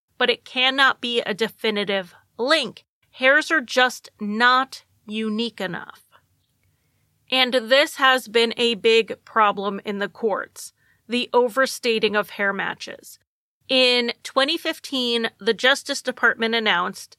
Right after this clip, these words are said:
that they looked at two hundred and sixty-eight trials in the U S in which hair analysis was used,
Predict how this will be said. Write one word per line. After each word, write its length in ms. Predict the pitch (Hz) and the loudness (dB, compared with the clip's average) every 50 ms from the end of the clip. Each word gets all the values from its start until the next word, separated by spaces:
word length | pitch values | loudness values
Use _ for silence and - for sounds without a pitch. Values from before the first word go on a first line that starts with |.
| _ - | _ -8
that 300 | 214 208 233 233 - 226 | -2 0 0 0 2 2
they 160 | 247 285 339 | 0 0 2
looked 300 | 349 339 320 339 - - | 2 2 0 0 0 -2
at 200 | 233 214 - - | -2 -2 -4 -6
two 280 | - - - 339 339 | -12 -8 -6 -4 -4
hundred 400 | 330 - - 311 294 311 294 269 | -4 -4 -4 -6 -4 -4 -4 -2
and 180 | 262 233 214 202 | -2 -2 -2 -4
sixty-eight 1000 | - - - - - - - - 294 - - _ - 294 285 277 226 - - - _ _ | -8 -12 -18 -18 -18 -16 -14 -14 -14 -14 -10 _ -6 -4 -4 -6 -8 -12 -18 -20 _ _
trials 800 | - - - - 269 285 294 269 247 226 208 196 196 202 190 - - _ _ - | -20 -18 -8 -2 2 2 4 4 4 2 2 0 0 -2 -6 -10 -16 _ _ -4
in 200 | 240 277 294 339 | -4 -2 -2 -2
the 60 | 349 | -4
U 300 | 311 311 320 320 311 339 | -4 -6 -6 -4 0 2
S 540 | 349 320 240 180 175 180 - - - - - _ _ _ _ _ _ _ _ _ _ _ _ _ _ _ _ _ _ _ _ _ | 4 6 4 4 2 -2 -8 -14 -20 -20 -20 _ _ _ _ _ _ _ _ _ _ _ _ _ _ _ _ _ _ _ _ _
in 220 | - 277 277 269 262 | 0 0 2 2 4
which 220 | 262 247 - - | 2 2 0 0
hair 200 | - - 359 349 | 0 2 4 4
analysis 600 | 311 262 208 214 220 214 196 - - 214 - - | 4 4 4 4 4 4 2 0 -4 -8 -6 -6
was 160 | 208 196 185 | -8 -6 -4
used, 420 | 254 302 302 226 - - - - | -2 -2 -2 -2 -4 -6 -10 -18